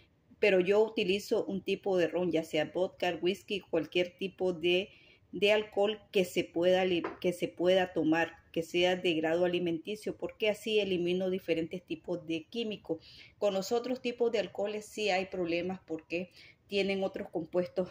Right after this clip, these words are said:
químicos. Entonces aquí ya tengo el té verde, que ya lo maceré con vodka y ya lleva cuarenta días y cuarenta noches.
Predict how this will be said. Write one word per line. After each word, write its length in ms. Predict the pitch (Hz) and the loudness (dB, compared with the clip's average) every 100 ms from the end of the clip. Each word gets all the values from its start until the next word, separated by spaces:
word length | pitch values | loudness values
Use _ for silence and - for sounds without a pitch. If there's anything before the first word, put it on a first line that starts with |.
| - _ _ - | -8 _ _ -8
químicos. 680 | 208 180 160 - - 220 - - _ - - | -2 -2 -2 -6 -6 -6 -8 -12 _ -20 -12
Entonces 440 | 190 226 240 269 247 | -4 0 2 2 2
aquí 160 | 247 | 4
ya 160 | 240 233 | 4 4
tengo 420 | 220 226 233 233 202 | 0 2 2 2 0
el 360 | 202 226 226 - - | 0 0 -6 -12 -2
té 160 | 190 | 2
verde, 500 | 190 180 180 202 208 _ _ - | 4 4 2 -4 -8 _ _ -2
que 160 | 175 | 0
ya 180 | 160 165 | 2 2
lo 440 | 185 190 208 233 - _ _ _ _ | 4 4 2 0 -8 _ _ _ _
maceré 720 | 185 214 - 214 202 220 233 - - | -2 -2 2 2 4 2 -2 -12 -8
con 280 | - 190 196 | -2 -2 0
vodka 500 | 208 - - 220 - - _ _ | -2 -2 -4 -6 -6 -20 _ _
y 460 | 226 240 269 269 - - | 0 4 4 2 -4 -2
ya 160 | 185 | 2
lleva 340 | 185 185 190 190 | 4 4 2 2
cuarenta 440 | 165 175 202 214 | 0 0 0 0
días 260 | 202 214 214 | 0 0 -2
y 60 | |
cuarenta 420 | - 165 175 180 196 | -2 -2 -2 -2 -2
noches. 380 | 190 196 - | -4 -6 -10